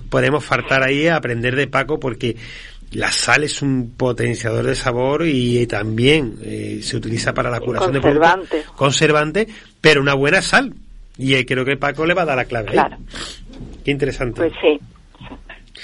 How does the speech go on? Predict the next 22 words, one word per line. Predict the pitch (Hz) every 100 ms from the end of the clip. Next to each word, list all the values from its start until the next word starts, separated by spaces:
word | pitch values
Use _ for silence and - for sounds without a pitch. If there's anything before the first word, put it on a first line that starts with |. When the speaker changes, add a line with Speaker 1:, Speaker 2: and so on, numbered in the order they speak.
| - - -
Speaker 1:
Hay | 120
que |
poner, | 127 139 143
eh, | 135 127 123
quien | 143 135
decía | 123 131
que | 127 131 127 117
sal, | - - 135 135 123
hay | 120
que | 123
tener | 127
hombres | 131 131 135
y | 131
mujeres | 123 127 127
de | 120
sal. | - 147
Bueno, | 131 143
pues, | - 117 113
en, | 131 123
comenzamos | 143 123 113 139 165 170
a | 143
las | 123